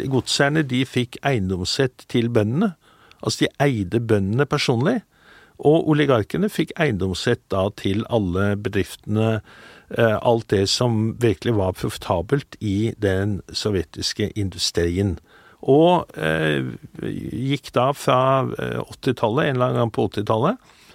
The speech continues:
fra å ikke eie nå-, nåla i veggen, til å, eh, ha formuer på,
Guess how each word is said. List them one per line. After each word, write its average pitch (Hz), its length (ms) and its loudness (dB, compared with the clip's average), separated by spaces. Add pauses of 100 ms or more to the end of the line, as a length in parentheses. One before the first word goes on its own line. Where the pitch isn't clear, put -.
fra 127 280 2
å 139 80 0
ikke - 280 -2
eie 120 360 2
nå-, 110 340 -2
nåla 120 480 2
i - 20 0
veggen, 123 420 0 (460)
til 131 400 2
å, 123 420 2
eh, 120 400 -2
ha 120 160 2
formuer 92 500 0
på, 107 340 2